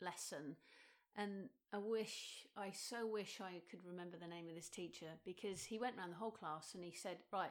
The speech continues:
I want everybody to tell us what you wanna be when you leave school. You know, what career do you wanna?" And I was sat there thinking,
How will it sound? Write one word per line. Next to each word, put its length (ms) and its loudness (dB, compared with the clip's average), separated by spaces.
I 40 -4
want 180 -2
everybody 300 -2
to 120 -10
tell 280 -2
us 140 0
what 180 4
you 80 2
wanna 160 2
be 160 2
when 140 2
you 100 -2
leave 140 -2
school. 320 -2
You 140 -2
know, 220 -4
what 160 -8
career 260 -2
do 80 -4
you 60 -4
wanna?" 180 -6
And 100 -2
I 40 -2
was 120 -2
sat 260 -4
there 180 -8
thinking, 480 -4